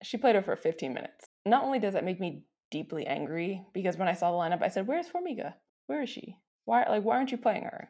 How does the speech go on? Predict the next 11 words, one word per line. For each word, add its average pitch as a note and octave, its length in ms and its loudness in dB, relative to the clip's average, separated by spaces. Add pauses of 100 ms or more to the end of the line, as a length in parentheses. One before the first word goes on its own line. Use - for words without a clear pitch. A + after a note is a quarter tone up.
Because G#3 280 2 (100)
the G3+ 120 -2
thing C4+ 240 0
is, F3 280 0
and F#3+ 160 2
this G3+ 140 2
is F#3+ 180 -6 (240)
very A#3+ 200 4
common G#3+ 300 2
in F#3 80 -4
soccer, F#3 480 0